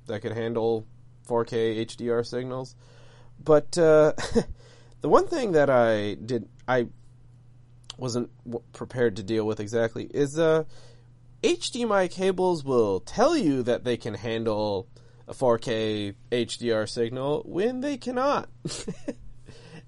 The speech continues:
And it is very annoying that that can happen. <laughs>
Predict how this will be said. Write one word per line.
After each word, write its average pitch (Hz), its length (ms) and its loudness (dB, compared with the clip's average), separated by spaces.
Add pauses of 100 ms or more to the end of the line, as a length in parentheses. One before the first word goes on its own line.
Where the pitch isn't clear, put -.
And 160 260 0
it 185 100 -4
is 165 220 -4
very 208 300 -2
annoying 170 420 0
that 131 140 -4
that 139 320 -4
can 143 100 -10
happen. 110 400 -6 (100)
<laughs> 226 160 -2